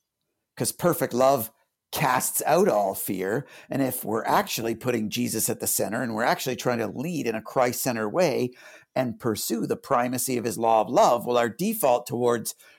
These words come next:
prospective volunteers is gonna be one of love, where we're gonna see them in love and see their need for belonging and see their heart cry to contribute and make a difference. And,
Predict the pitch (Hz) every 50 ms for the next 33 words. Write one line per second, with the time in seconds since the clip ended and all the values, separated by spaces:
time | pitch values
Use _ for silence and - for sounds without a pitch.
0 | _ - - 120 - - 139 123 - 131 107 - 117 117 117 117 107 - 139 127
1 | 107 117 110 101 - 123 123 - 120 120 120 - 120 113 107 110 98 95 101 117
2 | 175 202 160 131 131 135 202 123 113 101 104 87 107 107 - - - - - 226
3 | 226 226 160 131 117 127 110 110 113 110 107 113 131 - - _ - - - -
4 | - - - 123 127 113 - - - 220 208 165 151 - - - 110 117 117 117
5 | - - 117 - 113 104 98 101 101 104 127 143 156 151 123 110 104 - - -
6 | - 202 180 170 143 127 120 110 - _ _ _ - - - 151 143 131 - -
7 | - 139 123 117 113 110 113 - - - - - - 120 110 113 101 104 101 107
8 | 107 - 101 - 113 113 - 156 170 170 - - 131 120 117